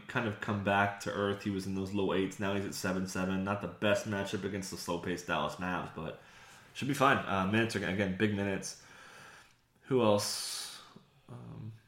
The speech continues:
yeah, Solomon Hill will probably play a little bit more. Um, not having Caspi is huge, so that really opens him up.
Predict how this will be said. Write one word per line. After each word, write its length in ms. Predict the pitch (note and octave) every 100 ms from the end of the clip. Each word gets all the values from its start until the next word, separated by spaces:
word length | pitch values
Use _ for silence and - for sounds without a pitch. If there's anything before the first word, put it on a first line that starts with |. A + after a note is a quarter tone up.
| - -
yeah, 200 | G#2 B2
Solomon 440 | - A#2 B2 B2
Hill 300 | A2+ A#2+ A#2+
will 100 | -
probably 320 | - A#2 A#2 -
play 140 | A#2
a 20 |
little 160 | A#2 A2+
bit 360 | A2+ A2+ A2+
more. 440 | A#2 A2+ A2+ A2 A2 - - - - F#2
Um, 320 | F#2 F#2 F#2+ G#2+ - - -
not 180 | G2+ A2
having 220 | A#2 G2+
Caspi 420 | G2 G2+ G2+ - F#2
is 140 | -
huge, 400 | - G#2 G2 F#2+
so 120 | G2
that 160 | F#2+ F2
really 180 | G2+ G2
opens 260 | G2 G2+
him 160 | G2+ G2
up. 280 | G2 F#2